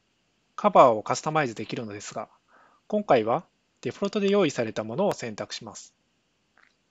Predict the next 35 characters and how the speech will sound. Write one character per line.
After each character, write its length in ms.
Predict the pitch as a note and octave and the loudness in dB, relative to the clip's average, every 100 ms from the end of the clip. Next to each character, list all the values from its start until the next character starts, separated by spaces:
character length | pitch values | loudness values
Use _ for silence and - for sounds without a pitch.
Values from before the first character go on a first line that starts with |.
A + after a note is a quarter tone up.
| _ _ _ - _ _ _ | _ _ _ -20 _ _ _
こ 80 | - | -4
の 80 | E3 | 0
ま 120 | D#3 | 2
ま 220 | D3+ C#3+ - - | 4 2 -2 -4
ネ 120 | F#3 | -4
ク 80 | - | -2
ス 80 | |
ト 140 | - E3+ | 0 0
を 40 | |
ク 100 | - | 0
リ 80 | C3 | -4
ッ 40 | |
ク 80 | - | -6
し 100 | - | -12
ま 100 | A2 | -12
す。 240 | - - _ _ _ _ _ _ _ _ _ _ _ _ _ _ _ _ _ _ _ _ _ _ _ _ _ _ _ _ - - _ _ _ | -14 -16 _ _ _ _ _ _ _ _ _ _ _ _ _ _ _ _ _ _ _ _ _ _ _ _ _ _ _ _ -20 -20 _ _ _
最 260 | - A3 A#3 | 0 2 4
後 80 | E3+ | 0
の 80 | |
ス 80 | A#2 | 0
テ 80 | C#3+ | -2
ッ 40 | |
プ 80 | - | -2
で 80 | A#2 | -4
は、 240 | G#2 D3 - _ _ | -4 -4 -8 _ _
報 120 | F#3+ | -4
酬 240 | G3 G3+ | -2 -2
関 200 | F#3 G3 | -2 -2
数 220 | F#3 - F3 | -2 -4 -2
を 140 | A#3 | -2
定 180 | - A#2 | -2 -4
義 80 | G2+ | -6
し 120 | - | -10
ま 100 | G#2 | -12
す。 200 | - - | -14 -18